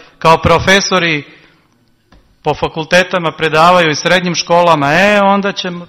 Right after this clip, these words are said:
i u osnovnim školama, e, onda ćemo, to je počevši još od vrtca. Malo dete prvo treba da se vaspita da ne jede meso i tako dalje. E, zato je Šrila Prabhupada guru kule teo da ode. A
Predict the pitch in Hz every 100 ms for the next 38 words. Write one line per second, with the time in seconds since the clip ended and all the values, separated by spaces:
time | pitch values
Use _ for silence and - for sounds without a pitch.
0 | _ 156 156 170 170 226 180 143 - 135
1 | 117 107 - - _ _ _ _ _ _
2 | _ - 143 170 170 165 165 156 165 147
3 | 143 170 165 135 - 170 170 185 165 170
4 | 165 160 - 151 127 131 165 - 160 -
5 | - _ _ _ _ _ _ _ _ _
6 | _ _ 139 165 160 139 175 202 196 196
7 | 196 180 180 175 160 143 139 143 143 -
8 | 151 143 143 135 139 143 139 139 139 139
9 | - 123 123 123 127 120 120 113 110 _
10 | _ _ _ _ _ _ _ _ _ _
11 | _ _ _ _ _ 120 143 117 131 147
12 | 139 147 147 147 151 151 151 131 143 156
13 | 147 151 156 165 143 143 135 120 120 104
14 | 107